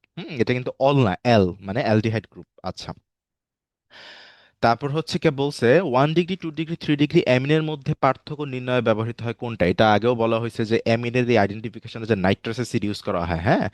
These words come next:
এটা শুধু তাই না, আমরা কেমনে বুঝবো যে, like, তিনটাকেই কিন্তু আমরা নাইট্রাস অ্যাসিড দিয়ে বিক্রিয়া দিতেছি, তাহলে আমরা কেমনে বুঝবো কোনটা ফার্স্ট ডিগ্রি, সেকেন্ড ডিগ্রি, থার্ড ডিগ্রি? কালার দেখে, তারপর প্রোডাক্টে বা উৎপাদে কি উৎপন্ন হয়েছে সেটার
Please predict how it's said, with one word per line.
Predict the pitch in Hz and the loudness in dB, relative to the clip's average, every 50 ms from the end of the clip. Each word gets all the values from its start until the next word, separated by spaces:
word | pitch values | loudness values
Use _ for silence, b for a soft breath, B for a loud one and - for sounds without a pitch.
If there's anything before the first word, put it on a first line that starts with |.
| B B B B B 101 - | B B B B B -2 0
এটা | - - - 135 131 | 0 4 4 4 4
শুধু | 131 - 143 139 | 4 0 -4 -6
তাই | 131 - 127 131 139 127 | 0 2 2 2 2 2
না, | 98 98 131 214 - _ b b b b b b b b | 0 -2 -4 -4 -8 _ b b b b b b b b
আমরা | - 107 110 117 120 | -6 -4 -2 -2 -2
কেমনে | - - 151 151 165 175 208 214 | 0 2 2 2 2 0 0 0
বুঝবো | 175 185 185 156 156 170 185 180 | 0 -4 -6 -6 -8 -10 -10 -6
যে, | 143 120 101 | -2 0 2
like, | 95 107 107 - - | 2 2 2 0 -2
তিনটাকেই | 156 156 165 165 - 185 - 196 196 | -2 -2 -2 -2 -4 -2 -2 -2 -4
কিন্তু | - - 180 170 - 170 | -4 -6 -10 -8 -8 -6
আমরা | 160 165 139 | -6 -2 0
নাইট্রাস | 123 117 - 147 135 | 0 0 0 -2 -4
অ্যাসিড | - 139 - 143 131 | -6 -6 -6 -8 -4
দিয়ে | 123 135 135 131 123 - - | 0 2 2 2 2 0 0
বিক্রিয়া | 101 113 127 - - 131 113 | -2 -2 -2 0 0 0 0
দিতেছি, | 98 87 - - 101 | -2 -4 -10 -8 -4
তাহলে | - 110 113 | -4 -2 -2
আমরা | 113 117 | -2 -2
কেমনে | - - 123 135 139 147 | -2 0 -2 -2 -2 -4
বুঝবো | 131 117 104 98 92 | -6 -6 -8 -10 -12
কোনটা | - 104 101 101 101 | -10 -8 -6 -6 -2
ফার্স্ট | - 110 107 98 - | 0 0 0 0 0
ডিগ্রি, | 107 101 107 | 0 0 0
সেকেন্ড | - - 104 104 101 | 0 -2 -2 0 -2
ডিগ্রি, | 107 - - | -2 0 0
থার্ড | 101 92 82 | -2 -2 -2
ডিগ্রি? | 80 - 80 B B B B B B _ | -6 -14 -16 B B B B B B _
কালার | - 120 123 131 135 127 | 2 4 6 6 4 4
দেখে, | 117 123 117 - - 120 123 117 | 4 2 2 2 0 0 0 0
তারপর | - 113 110 104 107 113 110 107 - _ _ _ _ _ _ _ - - - | 2 2 0 0 0 -4 -8 -8 -10 _ _ _ _ _ _ _ -20 -8 -4
প্রোডাক্টে | 143 143 147 165 170 - - 123 107 | 0 4 4 4 2 2 0 -2 -2
বা | 95 104 | -2 -4
উৎপাদে | 113 131 - _ 151 143 135 147 143 | -6 -8 -6 _ -2 0 0 -2 -4
কি | - - 170 | -6 -8 -10
উৎপন্ন | 165 143 - _ 156 160 156 147 | -10 -10 -12 _ -12 -10 -8 -8
হয়েছে | 135 139 - 185 | -10 -6 -6 -6
সেটার | 196 - - 110 - - - | -4 -2 -4 2 4 4 2